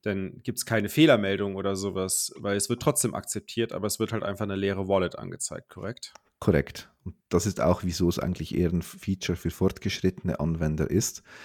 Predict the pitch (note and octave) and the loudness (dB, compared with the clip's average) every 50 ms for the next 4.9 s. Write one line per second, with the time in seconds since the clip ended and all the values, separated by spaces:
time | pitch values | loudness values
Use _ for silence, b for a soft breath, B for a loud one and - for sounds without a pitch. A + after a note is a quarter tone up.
0 | B B B B B _ - F2+ F2+ F2+ F2+ F2+ - - G#2 G2+ G2 G2 F#2 - | B B B B B _ 0 2 4 6 4 4 2 4 4 6 6 6 2 2
1 | - F2+ E2+ F2 - - - - - F2 F2+ G2 B2 B2 A#2 A2 G#2+ - - - | 0 0 0 0 0 -4 -6 -2 -2 0 2 4 4 6 6 6 4 4 2 2
2 | G#2+ G#2 G#2+ G#2 - - F#2+ G#2 - - A2+ A2 - - F#2+ G2+ G2+ G#2 F#3 F3 | 2 2 2 0 2 2 2 2 2 0 -4 -4 0 2 6 6 6 8 8 6
3 | E3+ - - - F2+ - - - - A#2+ B2 C3 C3 - C3 B2+ C#3+ G#3 - b | 4 4 4 2 2 2 2 -2 -2 0 0 0 0 2 2 2 2 0 -4 b
4 | b b b b b b b - - F#2+ - F2+ F2 F2 - - - | b b b b b b b -10 -8 0 6 8 8 8 6 4 -6